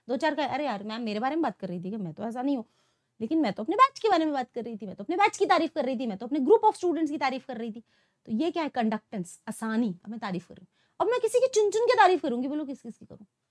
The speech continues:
चुन चुन के, "ये बच्चा बहुत शानदार है, ये स्टूडेंट बहुत शानदार है, ये स्टूडेंट बहुत मन लगा के पढ़ता है, ये स्टूडेंट कल कुछ कर गुजरेगा लाइफ में, इसकी कुछ तो बढ़िया ही हो जाना है।" स्पेसिफिक तारीफ। तो कंडक्टेंस खुली तारीफ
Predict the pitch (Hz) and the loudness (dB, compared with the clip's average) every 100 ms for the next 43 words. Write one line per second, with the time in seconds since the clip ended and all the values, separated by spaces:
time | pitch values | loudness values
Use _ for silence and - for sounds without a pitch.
0 | _ - 370 294 196 - 269 302 247 262 | _ 2 2 2 -6 -6 -4 -2 -2 0
1 | 226 226 - 202 196 208 247 277 381 - | 0 -2 -4 -8 -8 -10 -6 -2 -2 0
2 | 311 294 247 233 - 226 220 247 277 403 | 2 4 2 0 -6 -4 -4 -4 2 2
3 | 415 359 311 285 285 285 269 254 254 247 | 4 2 2 2 0 0 0 -2 -4 -4
4 | 359 320 523 - 339 359 320 - - 330 | 2 4 4 2 2 4 4 2 -6 -8
5 | - 285 262 240 208 214 214 185 202 185 | -2 0 0 -2 -2 2 2 2 0 0
6 | 196 185 254 - 254 226 - 214 226 - | 0 -4 -8 -10 -10 -10 -10 -10 -12 -14
7 | _ 208 175 - 220 233 214 180 - - | _ -4 -4 -2 0 2 0 -2 -6 -14
8 | - 190 _ _ _ _ _ _ _ _ | -18 -20 _ _ _ _ _ _ _ _
9 | - - - 247 - 254 330 - - - | -20 -10 -2 -2 -2 -4 -4 -2 -4 -4
10 | - - _ _ _ _ _ _ 440 480 | -20 -20 _ _ _ _ _ _ 10 10
11 | - 285 262 240 - _ 427 494 - - | 8 6 8 6 4 _ 6 6 4 -6
12 | - 320 302 349 427 403 427 466 - | 2 6 8 8 8 8 6 2 -8